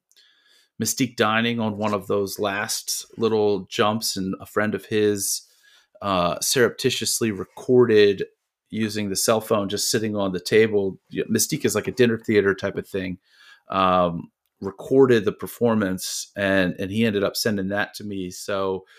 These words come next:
I had no doubts because I knew that he had a lot to do with directing and kind of structuring Matt's show. Um, I've also had him, he's one of the people that, that has been, you know, tweaking the, the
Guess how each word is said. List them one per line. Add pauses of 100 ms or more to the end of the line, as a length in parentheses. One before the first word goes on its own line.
(240)
I
had
no
doubts
because
I
knew
that
he
had
a
lot
to
do
with
directing
and
kind
of (100)
structuring
Matt's
show. (640)
Um,
I've
also
had
him,
he's
one
of
the
people
that,
that (120)
has
been, (460)
you
know, (500)
tweaking
the,
the